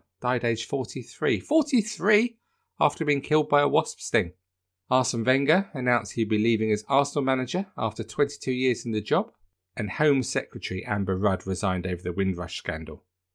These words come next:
In U K true crime news, Theresa May announced a national day of commemoration for murdered teenager Stephen Lawrence to take place on the twenty-second of April every year. Did you get the month? It was April two thousand and eighteen.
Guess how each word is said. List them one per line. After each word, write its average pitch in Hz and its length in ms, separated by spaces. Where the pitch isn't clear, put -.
In 139 160
U 170 140
K 135 180
true 123 240
crime 131 280
news, 160 320
Theresa 123 400
May 117 220
announced 110 460
a 117 60
national 123 380
day 107 180
of 101 120
commemoration 101 720
for 110 100
murdered 107 440
teenager 110 520
Stephen 92 420
Lawrence 85 480
to 110 100
take - 280
place 104 260
on 95 100
the 92 60
twenty-second - 680
of 95 80
April 92 400
every 87 240
year. 80 240
Did 151 140
you 165 40
get 165 140
the 175 80
month? 220 400
It - 180
was 170 480
April 180 540
two - 240
thousand 120 440
and 107 120
eighteen. 87 520